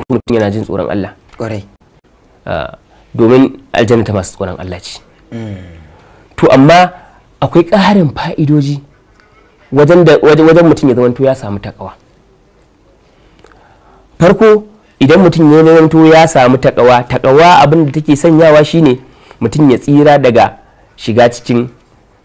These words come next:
Speaker 1: a, wahalhalu na rayuwa.
Speaker 2: Mm.
Speaker 1: Wato, wahalhalu da mutane suke samun kansu na rayuwa, idan yana, ya, ya samu tsoron Allah, mutum yana da tsoron Allah,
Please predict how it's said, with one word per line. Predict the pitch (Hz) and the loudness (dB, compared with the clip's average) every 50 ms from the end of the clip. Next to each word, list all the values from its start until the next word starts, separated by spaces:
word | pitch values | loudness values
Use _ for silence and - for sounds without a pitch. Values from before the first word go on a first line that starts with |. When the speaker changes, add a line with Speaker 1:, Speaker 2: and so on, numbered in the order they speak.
| _ - | _ -14
Speaker 1:
a, | - - - - - _ _ _ _ - | -12 -12 -12 -14 -18 _ _ _ _ -6
wahalhalu | 117 120 113 110 107 - 110 113 113 117 120 | -4 -4 -4 -4 -4 -6 -4 -2 -2 0 0
na | 120 113 | 0 -2
rayuwa. | 104 95 92 90 87 - - _ _ _ _ _ _ _ _ _ 123 | -4 -6 -10 -12 -14 -16 -20 _ _ _ _ _ _ _ _ _ -12
Speaker 2:
Mm. | 123 120 110 98 87 87 92 _ _ _ _ _ _ _ _ _ _ _ _ _ _ _ _ _ _ - | -10 -10 -10 -10 -12 -16 -20 _ _ _ _ _ _ _ _ _ _ _ _ _ _ _ _ _ _ -6
Speaker 1:
Wato, | - 127 123 139 131 - - - _ _ _ _ _ _ _ _ _ _ _ _ _ _ _ - | -4 -2 0 0 -2 -2 -4 -8 _ _ _ _ _ _ _ _ _ _ _ _ _ _ _ -2
wahalhalu | 143 143 127 139 143 143 135 139 165 202 | 0 0 2 2 2 2 2 4 4 4
da | 190 170 | 2 2
mutane | 180 160 170 143 143 147 | 2 2 2 2 2 2
suke | - - 135 | 0 -2 -4
samun | - - 147 143 127 123 | -2 -2 0 0 0 0
kansu | 123 139 127 120 - - 98 98 - _ _ _ _ _ _ _ _ _ _ - - _ _ _ _ | 0 0 0 0 -2 -6 -12 -14 -16 _ _ _ _ _ _ _ _ _ _ -20 -20 _ _ _ _
na | - 135 143 | 0 2 2
rayuwa, | 147 123 113 110 107 110 104 98 - - - _ _ _ _ _ _ _ _ _ _ _ _ _ _ _ _ _ _ _ _ _ _ | 4 4 4 2 2 2 0 0 -2 -8 -18 _ _ _ _ _ _ _ _ _ _ _ _ _ _ _ _ _ _ _ _ _ _
idan | - 127 127 156 165 175 180 | -2 0 2 2 4 4 4
yana, | 185 190 175 | 4 4 4
ya, | 156 190 147 160 160 165 - | 4 4 4 2 2 0 -2
ya | - | -2
samu | - 156 135 139 156 151 | 0 2 2 2 2 2
tsoron | - 139 123 120 127 127 | 2 2 2 2 2 2
Allah, | 139 143 143 131 123 117 | 0 2 2 2 2 2
mutum | 123 120 156 151 | 0 0 0 2
yana | 147 135 | 2 2
da | 120 - | 0 -2
tsoron | - 113 113 117 120 127 | -4 -4 -2 -2 -2 -4
Allah, | - 131 131 123 113 104 | -2 -2 -2 -2 -2 -4